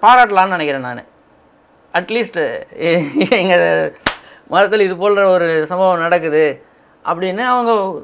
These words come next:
கன்ஃபெஷன் ஸ்டேட்மெண்ட் கொடுத்துருக்காங்கன்னு வச்சுக்கலாம். அதே போல இது, இது சம்பந்தமா ஒரு, ஒரு விஷயத்தையும் நம்ம இந்தியா சம்பந்தப்பட்ட, தமிழ்நாடு சம்பந்தப்பட்ட ஒரு விஷயத்தையும் சேர்த்து சொல்லலாம்னு நினைக்கிறேன்.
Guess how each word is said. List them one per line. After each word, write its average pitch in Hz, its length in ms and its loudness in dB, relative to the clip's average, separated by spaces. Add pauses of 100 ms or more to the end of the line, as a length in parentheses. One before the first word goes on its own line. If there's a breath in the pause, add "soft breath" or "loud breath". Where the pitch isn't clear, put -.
(100)
கன்ஃபெஷன் 277 480 0
ஸ்டேட்மெண்ட் 185 440 -8
கொடுத்துருக்காங்கன்னு 190 680 -2
வச்சுக்கலாம். 160 420 -4 (280)
அதே 208 180 0
போல 285 120 4 (240)
இது, 214 120 0 (200)
இது 233 80 0 (100)
சம்பந்தமா 262 320 -2 (120)
ஒரு, 214 140 6 (840)
ஒரு 214 80 0 (100)
விஷயத்தையும் 240 500 -2
நம்ம 202 160 -2 (100)
இந்தியா 254 240 0 (140)
சம்பந்தப்பட்ட, 208 500 -2 (240)
தமிழ்நாடு 220 440 0
சம்பந்தப்பட்ட 190 440 -2 (100)
ஒரு 226 140 4
விஷயத்தையும் 208 560 -4
சேர்த்து 220 300 0
சொல்லலாம்னு 170 400 0
நினைக்கிறேன். 139 320 -4